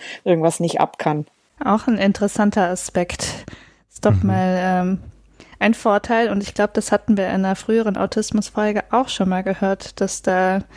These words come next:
Speaker 2: äh, im Alter nicht alles <laughs> schlechter wird,
Speaker 1: Nee.
Speaker 2: ähm, wie es ja sonst immer, äh, gern behauptet wird, sondern dass manche Sachen dann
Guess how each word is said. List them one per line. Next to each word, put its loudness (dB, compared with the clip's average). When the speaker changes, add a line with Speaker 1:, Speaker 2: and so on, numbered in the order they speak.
Speaker 2:
äh, 2
im 2
Alter 2
nicht 0
alles 0
<laughs> -
schlechter 2
wird, -2
Speaker 1:
Nee. 6
Speaker 2:
ähm, 2
wie 4
es -2
ja 4
sonst -2
immer, 0
äh, 2
gern 0
behauptet -2
wird, 0
sondern 0
dass -2
manche 0
Sachen 0
dann 0